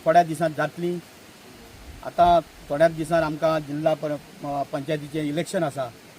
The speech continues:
त्या इलेक्शनाक आमी पयलेंच सगळ्यात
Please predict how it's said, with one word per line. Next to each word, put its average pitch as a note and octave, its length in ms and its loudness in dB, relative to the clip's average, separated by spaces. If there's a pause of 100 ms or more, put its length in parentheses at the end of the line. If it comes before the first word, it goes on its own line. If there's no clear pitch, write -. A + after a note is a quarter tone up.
(160)
त्या E3 100 6
इलेक्शनाक F3+ 600 0 (1120)
आमी G3 360 -4 (280)
पयलेंच G#3 300 0
सगळ्यात G3+ 260 4